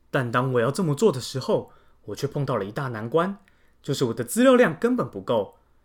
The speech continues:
毕竟我是出社会后才开始收集股价资料，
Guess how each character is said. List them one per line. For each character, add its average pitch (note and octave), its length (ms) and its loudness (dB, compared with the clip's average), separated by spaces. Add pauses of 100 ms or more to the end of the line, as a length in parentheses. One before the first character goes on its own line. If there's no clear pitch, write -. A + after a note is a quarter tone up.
(220)
毕 D4 100 4
竟 C4+ 300 2
我 C#3 100 0
是 D#3+ 160 -4
出 F3 140 -6
社 G#3 180 2
会 A#3 140 2
后 A3 180 6
才 A#2+ 180 -2
开 B2+ 140 -4
始 A2 160 -6
收 B2+ 200 -2
集 A#2 180 -8
股 G2+ 180 -12
价 A2 160 -6
资 C#3 160 -6
料， F#3 300 -2